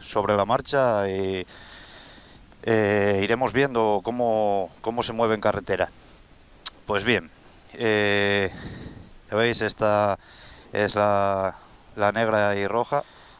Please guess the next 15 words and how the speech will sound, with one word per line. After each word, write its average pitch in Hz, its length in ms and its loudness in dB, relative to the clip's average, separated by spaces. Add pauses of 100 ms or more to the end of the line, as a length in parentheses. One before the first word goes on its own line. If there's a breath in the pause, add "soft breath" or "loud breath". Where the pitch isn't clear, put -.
Lleva 107 200 2
un 113 80 -2
motor, 113 320 0
como 107 200 -2
ya 107 100 4
dije, 107 400 0
seiscientos 104 460 -6
cincuenta 104 400 -2
centímetros 98 540 -8
cúbicos, 131 580 -2 (580 loud breath)
eh, 104 760 2 (1700 loud breath)
dos 113 220 2
cilindros 117 680 0
en 110 100 0
línea, 147 380 0